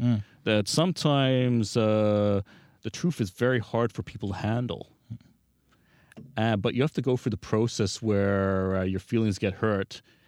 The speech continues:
Speaker 2: and you, uh, discover the truth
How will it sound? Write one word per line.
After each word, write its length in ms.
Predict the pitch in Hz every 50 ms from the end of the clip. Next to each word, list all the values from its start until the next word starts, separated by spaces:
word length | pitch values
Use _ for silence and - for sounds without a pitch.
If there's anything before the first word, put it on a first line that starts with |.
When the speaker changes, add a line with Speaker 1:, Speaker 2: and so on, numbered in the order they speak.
| _ - _ _ _ _
Speaker 2:
and 120 | 101 98 98
you, 360 | 98 95 95 95 95 92 98 95
uh, 140 | 95 92 92 110
discover 420 | - 98 - - - 110 110 107
the 120 | 101 92 92
truth 600 | - - - 123 107 98 104 104 - - - -